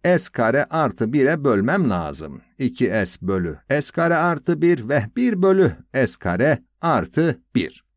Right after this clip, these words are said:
Bunların ters Laplace dönüşümlerini alabilmek için kesirli ifadelerin basit olmaları gerekiyor. Bunlar kolay ama buradaki bizi biraz zorlayacak gibi görünüyor.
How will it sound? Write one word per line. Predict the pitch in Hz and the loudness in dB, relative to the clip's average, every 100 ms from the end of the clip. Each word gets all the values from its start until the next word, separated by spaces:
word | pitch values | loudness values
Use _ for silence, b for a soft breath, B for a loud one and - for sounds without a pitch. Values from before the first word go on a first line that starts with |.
| _ _ _ _ - | _ _ _ _ -2
Bunların | 262 226 214 202 | 2 2 2 0
ters | 185 160 165 - | 0 0 0 0
Laplace | 151 147 143 131 | 0 0 0 0
dönüşümlerini | 139 131 139 131 127 123 | 0 -2 -2 0 0 0
alabilmek | 127 123 117 123 127 117 | 0 0 2 0 0 -2
için | 107 139 175 | -4 -2 -2
kesirli | - 135 - 139 131 | 0 -2 0 -2 -2
ifadelerin | 139 123 127 123 120 123 165 214 - | -4 -2 0 0 0 0 0 0 0
basit | 101 - 139 - | 0 0 -4 -4
olmaları | 127 127 127 123 127 | 0 2 4 2 2
gerekiyor. | 131 117 110 95 - 82 73 69 | 2 2 2 0 -4 -8 -8 -6
Bunlar | 90 135 135 123 | -2 0 -2 -4
kolay | 135 139 117 | -2 0 0
ama | 151 135 | 0 -2
buradaki | 131 139 123 120 123 | 0 0 0 -2 -2
bizi | 120 123 127 | -2 -4 -2
biraz | 202 139 | 0 0
zorlayacak | 110 120 110 113 101 101 | 2 2 2 0 0 -2
gibi | - 98 92 | -2 -4 -2
görünüyor. | 90 87 80 76 69 | 0 -2 -4 -8 -10